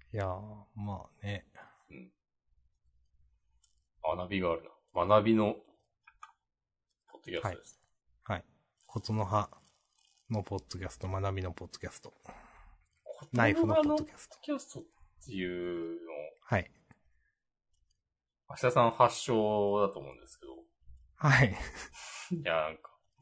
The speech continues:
Speaker 2: 全く中身がなくていいですよね。
Speaker 1: <laughs>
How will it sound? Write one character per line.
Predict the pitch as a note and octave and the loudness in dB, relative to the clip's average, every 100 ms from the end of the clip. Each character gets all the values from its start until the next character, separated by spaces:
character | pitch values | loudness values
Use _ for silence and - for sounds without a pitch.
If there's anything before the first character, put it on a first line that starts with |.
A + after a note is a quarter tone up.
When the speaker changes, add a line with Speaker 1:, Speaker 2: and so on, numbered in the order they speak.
| - E3+ - - - - - - _ _ _ _ _ _ _ _ _ _ - G2+ C3 - | -20 -18 -18 -20 -20 -20 -20 -20 _ _ _ _ _ _ _ _ _ _ 8 12 12 12
Speaker 2:
全 | F#3+ | 12
く | F#3 | 12
中 | E3 D#3+ E3+ | 12 12 12
身 | F3 A#2+ | 10 8
が | |
な | E2 | 4
く | E3 | 0
て | - | 0
い | G3 | 0
い | |
で | E2+ | 2
す | - | -2
よ | - | -10
ね。 | - - | -18 -14
Speaker 1:
<laughs> | - | -10